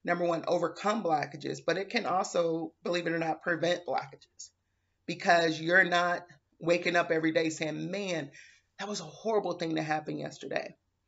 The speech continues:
Or, "Man, I really miss my grandmother. You know, I, and my life is just not gonna be the same without her." And maybe think, "Man, that was a horrible day yesterday, but today it's gonna be even better day."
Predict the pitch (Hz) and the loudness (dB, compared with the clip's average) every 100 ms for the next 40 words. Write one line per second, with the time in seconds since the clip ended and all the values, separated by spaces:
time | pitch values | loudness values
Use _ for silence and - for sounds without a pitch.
0 | _ - 160 160 180 190 170 160 - 175 | _ -2 0 2 2 2 2 -2 0 0
1 | 160 156 180 185 175 170 - 151 147 156 | 0 0 2 4 2 -2 0 0 0 -2
2 | 156 151 151 - - _ _ 165 156 151 | -4 -6 -6 -8 -10 _ _ -2 0 0
3 | 156 160 - 165 160 - - - - 180 | -2 -2 -2 -2 -2 -10 -20 -18 4 6
4 | 180 165 160 151 170 175 160 160 160 156 | 8 6 0 -6 -2 0 0 0 0 -4
5 | 156 143 151 151 143 151 151 - - - | -6 -4 -4 -4 -6 -6 -6 -8 -16 -18
6 | _ _ _ _ _ - 175 175 180 170 | _ _ _ _ _ 2 2 4 2 0
7 | - 180 175 170 - - _ _ _ - | -4 0 2 0 -6 -14 _ _ _ -20
8 | - _ _ _ _ _ - 208 214 208 | -20 _ _ _ _ _ 0 4 4 4
9 | 202 190 156 196 202 190 180 175 170 233 | 2 0 -2 2 4 2 2 2 6 4
10 | 240 - - 165 160 160 165 - _ _ | 4 -2 -2 2 2 2 -4 -12 _ _
11 | _ _ _ _ 190 175 - 160 185 202 | _ _ _ _ 6 6 4 6 8 10
12 | 180 165 - 160 185 165 170 143 170 165 | 8 4 0 0 2 2 0 -6 -2 0
13 | 160 165 160 - - - | 6 8 6 2 -2 -4